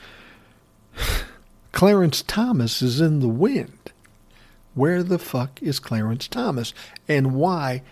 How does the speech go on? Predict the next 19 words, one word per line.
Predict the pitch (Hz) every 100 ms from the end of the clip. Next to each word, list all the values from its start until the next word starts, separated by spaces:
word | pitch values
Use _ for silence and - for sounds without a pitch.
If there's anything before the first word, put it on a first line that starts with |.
| -
is | 135 127
it | 131 135
such | - 113 113 -
a | 131
secret? | - 247 233 - - - - - - - - _ _ _ _ _ _ _ - - - - - - -
Let | 160
me | 170
tell | 139 160
you | 135
something | - 117 110
about | 107 107 -
this. | 120 - - - - - - - - -
This | 156 -
is | 190 170
going | 143 135 135
to | 127
be | 123 120
a | - 117
mess. | 117 117 90 - - -